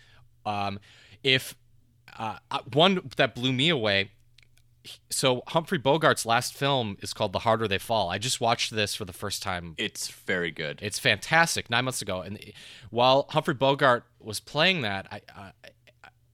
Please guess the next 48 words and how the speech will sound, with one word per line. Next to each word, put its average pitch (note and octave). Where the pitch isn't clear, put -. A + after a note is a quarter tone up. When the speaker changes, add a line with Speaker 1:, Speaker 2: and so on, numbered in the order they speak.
Speaker 1:
which A#2+
i-, A2+
he G2+
was G#2+
dying A#2
of -
cancer, G#2+
and, F#2+
and G2+
no A#2+
one B2
really G2+
knew F2
while F#2+
he F#2+
was -
filming B2
it. D#2+
And A2
so -
many B2
people B2+
on G#2+
the F#2+
set B2+
were A2
like, G2
"He's A2
putting A#2+
so A#2+
much A#2
emotion G#2+
into F#2+
this, -
uh, E2+
into G2
these F2
scenes," C3
because F#2
his G#2+
eyes A#2
would G2+
tear F#2
up, E2+
like, F2+
while F#2+
he G2
was -